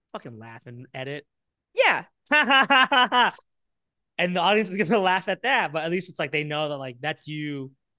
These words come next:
Speaker 1: trying to
Speaker 2: Yeah,
Speaker 1: support them.
Speaker 2: take them out with some fucking mercy, you know? It's
Speaker 1: Yeah.
Speaker 2: just, like, it's like to get swept, 'cause I've been in some real duds before, and it's
Speaker 1: Yeah.
Speaker 2: like,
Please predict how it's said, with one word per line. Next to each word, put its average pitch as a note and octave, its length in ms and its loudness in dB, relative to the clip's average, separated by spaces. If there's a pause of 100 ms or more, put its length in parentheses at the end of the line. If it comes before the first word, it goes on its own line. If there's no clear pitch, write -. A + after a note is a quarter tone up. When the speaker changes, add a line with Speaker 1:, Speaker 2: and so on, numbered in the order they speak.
(260)
Speaker 1:
trying - 140 0
to B4+ 80 4
Speaker 2:
Yeah, B4 100 -2
Speaker 1:
support - 280 0
them. C3 100 -6
Speaker 2:
take A#4 220 0
them C#5+ 80 2 (180)
out F#4+ 100 -8
with E4+ 140 -4
some C#4 220 -8
fucking C4 480 -4
mercy, F#3 440 -4
you D#3+ 280 -4
know? C#4 380 0
It's F3+ 120 0
Speaker 1:
Yeah. D#3 200 2
Speaker 2:
just, D4 300 -4
like, G3+ 520 2 (540)
it's A#3 240 -4
like A#3 400 0
to C#4+ 220 -4
get B3+ 420 0 (120)
swept, - 720 -4 (600)
'cause G#4+ 140 2
I've G#4 140 0
been C4 140 0
in G3 140 0
some F#3+ 180 -6
real F#3 140 0
duds E3+ 520 -2
before, G3+ 440 0
and A#3 120 0
it's A3 100 -6
Speaker 1:
Yeah. - 40 -2
Speaker 2:
like, A3+ 180 -2